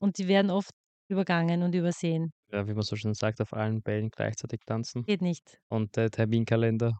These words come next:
Speaker 2: von
Speaker 1: Ja.
Speaker 2: unserer Generation, brrr,
Speaker 1: Ja.
Speaker 2: voll.
Speaker 1: Ja. Ja, ist eh gut, ja, und, aber man muss es auch so gestalten, dass man damit zurechtkommt und, und dass man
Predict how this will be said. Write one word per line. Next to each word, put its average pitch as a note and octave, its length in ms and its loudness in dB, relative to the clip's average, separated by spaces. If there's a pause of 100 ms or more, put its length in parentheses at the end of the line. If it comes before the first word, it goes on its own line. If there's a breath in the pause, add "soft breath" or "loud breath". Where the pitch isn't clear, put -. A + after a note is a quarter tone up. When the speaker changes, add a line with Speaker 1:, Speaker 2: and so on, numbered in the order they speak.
(260)
Speaker 2:
von - 0 -
Speaker 1:
Ja. F#3+ 220 4
Speaker 2:
unserer B2 240 2
Generation, B2 640 6
brrr, B2 460 0 (340)
Speaker 1:
Ja. F#3+ 380 2 (140)
Speaker 2:
voll. A#2+ 240 4 (240)
Speaker 1:
Ja. F#3+ 300 2 (640)
Ja, G#3+ 280 10
ist A3 280 4
eh B3 160 -2
gut, C#4 440 0
ja, G#3+ 300 6
und, G3+ 320 -2
aber G#3+ 200 2
man A3 160 6
muss G#3 220 4
es G#3 300 -2
auch F#3+ 340 0 (420)
so F#3+ 80 0
gestalten, G3+ 500 2
dass G3 180 2
man G3+ 180 4
damit F#3+ 260 4
zurechtkommt G3+ 500 2
und, F#3+ 320 -4
und F#3+ 320 -6
dass F#3+ 160 0
man G3+ 280 0